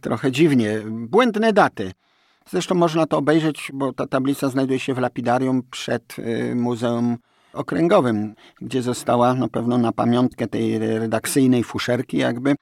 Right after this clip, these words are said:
umieszczona. No i obecna tablica umieszczona w grudniu sześćdziesiątego drugiego roku z inicjatywy czy za sprawą Towarzystwa imienia Marii Konopnickiej.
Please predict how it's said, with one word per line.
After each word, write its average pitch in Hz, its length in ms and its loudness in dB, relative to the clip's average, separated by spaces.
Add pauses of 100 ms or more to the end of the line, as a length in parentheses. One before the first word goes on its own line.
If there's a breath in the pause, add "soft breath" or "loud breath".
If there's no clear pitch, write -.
(240)
umieszczona. 127 640 0 (400 soft breath)
No 311 120 2
i 247 120 6
obecna 165 680 4
tablica 156 440 2
umieszczona 131 580 2 (400)
w 104 120 -10
grudniu 107 580 -2
sześćdziesiątego 110 680 -2
drugiego 98 440 -4
roku 160 300 2 (360)
z - 120 -12
inicjatywy 151 760 4
czy 120 140 -2
za 110 100 0
sprawą 123 420 2
Towarzystwa 117 560 -2
imienia 110 360 2
Marii 104 280 -2
Konopnickiej. 156 840 2